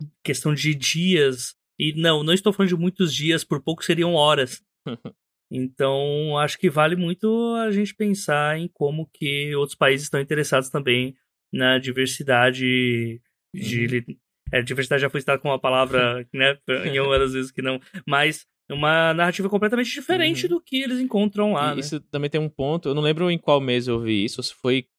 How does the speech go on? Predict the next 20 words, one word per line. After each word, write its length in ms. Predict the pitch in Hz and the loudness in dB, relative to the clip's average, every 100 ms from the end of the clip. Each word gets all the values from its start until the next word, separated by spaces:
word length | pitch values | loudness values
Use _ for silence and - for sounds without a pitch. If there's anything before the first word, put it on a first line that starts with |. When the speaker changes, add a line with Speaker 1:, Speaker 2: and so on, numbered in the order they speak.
| _ _ 117 | _ _ -4
Speaker 2:
conversando 480 | 113 110 - 110 | 0 0 0 -2
com 60 | 107 | -2
as 100 | 110 | -2
pessoas 480 | 104 - 107 98 98 | -4 -2 -2 -2 -4
pós-mesas, 880 | - 107 107 98 98 147 131 107 - _ | 0 2 2 0 0 0 -2 -6 -12 _
que 1120 | 117 117 120 113 113 113 110 110 110 107 - | 0 2 4 4 4 4 2 2 2 0 -6
se 80 | - | -8
você 220 | 139 143 | -6 -2
simplesmente, 560 | 147 151 151 151 147 156 | -2 -4 -6 -2 -2 2
ah, 100 | 139 | 2
vou, 140 | 127 | 2
por 320 | 143 - - 127 | -6 -10 -4 -2
exemplo, 160 | 117 | -2
eu 40 | - | -2
sou, 240 | 139 139 | -2 -2
sou 160 | - 135 | -4 -8
nordestino, 540 | 135 131 - 147 113 | -4 -4 -4 -4 -2
vou 140 | 113 | -4
falar 400 | 135 131 113 120 | 0 2 4 2
sobre 560 | 123 _ 117 120 127 123 | 0 _ -8 -4 -4 -6